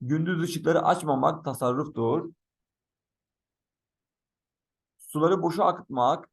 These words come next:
kesinlikle tasarruf değildir. Sevgili öğrenciler, dolayısıyla burada, e, B şıkkı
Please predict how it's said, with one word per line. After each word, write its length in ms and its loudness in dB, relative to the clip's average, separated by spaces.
kesinlikle 340 -10
tasarruf 460 -2
değildir. 840 0
Sevgili 320 0
öğrenciler, 440 0
dolayısıyla 800 -2
burada, 680 2
e, 40 -2
B 180 2
şıkkı 760 -2